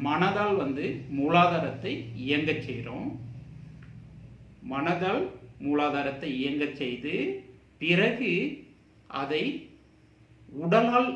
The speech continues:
இயங்க செய்றோம் மூலாதாரத்தை. அது மூலயமாக மூலாதாரத்தை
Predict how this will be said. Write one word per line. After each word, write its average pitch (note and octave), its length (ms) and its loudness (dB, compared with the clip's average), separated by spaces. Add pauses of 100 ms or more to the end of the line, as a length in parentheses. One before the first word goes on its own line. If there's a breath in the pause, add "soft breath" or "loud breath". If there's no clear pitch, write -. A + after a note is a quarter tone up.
(140)
இயங்க E3 380 0
செய்றோம் A#2+ 560 -4 (200)
மூலாதாரத்தை. C3+ 680 -2 (320)
அது C3+ 220 -4
மூலயமாக D3+ 680 0 (500)
மூலாதாரத்தை D3 720 2